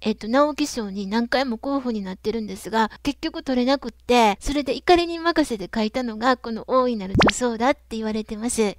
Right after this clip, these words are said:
大いなる女装ってどういう意味かっていうとね、作家になるまでに努力している間っていうのは、作家の女装期間であって、その女装期間がすっ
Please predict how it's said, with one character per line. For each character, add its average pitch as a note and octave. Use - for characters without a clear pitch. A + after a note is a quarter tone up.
大 F4+
い A4
な F4
る C4+
女 A3
装 B3+
っ B3
て G#3
ど B3
う B3+
い B3+
う -
意 B3
味 A3+
か G3+
っ G#3
て -
い -
う G3
と G3+
ね、 C4+
作 -
家 F4
に F#4+
な E4
る D4+
ま C#4+
で A3
に A#3+
努 B3+
力 A#3
し -
て -
い A3+
る G#3+
間 A#3
っ -
て -
い A3
う -
の A3
は、 A3+
作 -
家 A#3+
の B3+
女 G#3+
装 A3
期 A#3+
間 A3+
で G#3+
あ G#3+
っ -
て、 D4+
そ -
の C4+
女 A3+
装 A3
期 A3+
間 G3+
が G3
す G#3+
っ -